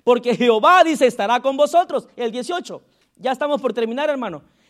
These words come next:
Entonces, mire, yo pienso que este Josafat, cuando escuchó a ese flacuchento, que era un adorador, porque dice que era un levita. Yo me imagino, qué bárbaro.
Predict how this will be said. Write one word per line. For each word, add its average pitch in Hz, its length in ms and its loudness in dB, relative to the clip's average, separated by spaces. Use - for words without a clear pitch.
Entonces, 233 760 4
mire, 233 460 -4
yo 285 180 -8
pienso 359 300 -6
que 349 80 -8
este 349 180 -6
Josafat, 269 540 -4
cuando 233 240 -4
escuchó 196 420 -2
a 320 60 0
ese 320 180 0
flacuchento, 220 880 -2
que 220 160 2
era 302 100 4
un 311 140 0
adorador, 226 560 -2
porque 214 200 -10
dice 254 280 -8
que 208 100 -8
era 226 140 -2
un 285 100 -6
levita. 277 500 -8
Yo 202 220 -10
me 349 80 -14
imagino, 254 540 -4
qué 220 160 -12
bárbaro. 202 580 -8